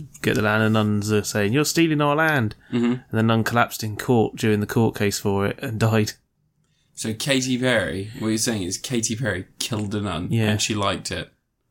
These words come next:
Speaker 1: Probably.
Speaker 2: "I killed a nun and I liked it." That's amazing.
Speaker 1: Sucked off a bloke, didn't like it.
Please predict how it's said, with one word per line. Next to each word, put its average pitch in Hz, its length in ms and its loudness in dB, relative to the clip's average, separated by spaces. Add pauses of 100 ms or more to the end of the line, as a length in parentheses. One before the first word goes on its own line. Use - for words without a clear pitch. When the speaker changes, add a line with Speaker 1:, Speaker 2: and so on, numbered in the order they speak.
(120)
Speaker 1:
Probably. 117 400 -2 (420)
Speaker 2:
"I 131 340 -2
killed 123 460 0
a 113 140 2
nun 104 480 -2
and 123 240 0
I 127 100 2
liked 131 560 0
it." 104 300 -4
That's 110 260 -4
amazing. 98 560 -6 (300)
Speaker 1:
Sucked - 500 -4
off 202 400 0
a 160 100 2
bloke, 127 400 0
didn't 208 240 2
like 202 440 -2
it. 185 340 -4